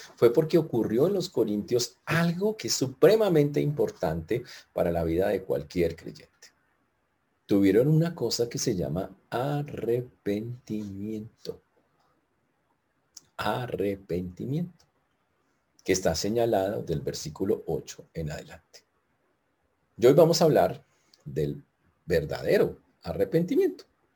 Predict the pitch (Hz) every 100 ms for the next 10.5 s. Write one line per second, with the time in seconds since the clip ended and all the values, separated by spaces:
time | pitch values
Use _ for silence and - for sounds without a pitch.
0 | _ _ _ _ _ _ _ _ _ _
1 | - 80 - 90 78 80 76 71 90 92
2 | 90 90 82 95 90 101 - 98 95 107
3 | 110 110 90 - 80 76 76 76 82 82
4 | 90 - _ _ - 78 76 78 78 92
5 | 78 76 80 - 76 - - - _ _
6 | _ _ _ _ _ _ _ _ - 95
7 | 98 131 113 - - _ _ _ _ _
8 | _ _ _ _ _ _ - 80 - 87
9 | 90 - 135 135 98 87 98 95 82 78
10 | 82 95 95 - 160